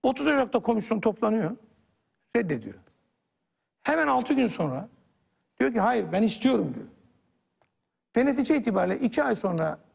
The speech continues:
tekrar komisyon toplanıyor. İlgili terör, istihbarat, bütün bu birimler bir araya geliyorlar ve kendisine koruma veriyorlar.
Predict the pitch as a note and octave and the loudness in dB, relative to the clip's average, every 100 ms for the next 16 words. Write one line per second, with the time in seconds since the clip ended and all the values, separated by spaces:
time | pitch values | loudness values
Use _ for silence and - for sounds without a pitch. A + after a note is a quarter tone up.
0 | _ _ _ - B3+ B3+ E3+ D3+ - - | _ _ _ -2 -2 0 -4 -4 -16 -2
1 | A3+ G#3 G3 D#3+ G#3+ A3 F#3+ D3+ C#3 A3 | -2 0 -4 -2 -2 0 -2 -2 -4 -2
2 | A3 F#3+ F3+ G3 F#3 D3 D3 _ _ _ | -2 -2 -2 0 0 -2 -6 _ _ _
3 | _ A#3+ - B3 - F#3 D#3 D3 - - | _ -4 0 -2 0 -2 -2 -6 -6 0
4 | C4 G3+ E3+ E3 D#3+ D#3 A3 G3 D3+ D3+ | 0 2 0 0 -2 -2 -2 -2 -2 -2
5 | G3+ A#3+ A#3+ B3 B3 - _ _ _ - | 0 2 2 2 0 -6 _ _ _ -4
6 | G#3+ G3 D#3+ - - D3+ D3 A#2+ G2+ F2+ | -2 0 -2 -6 -2 -2 0 -4 -8 -14
7 | - | -18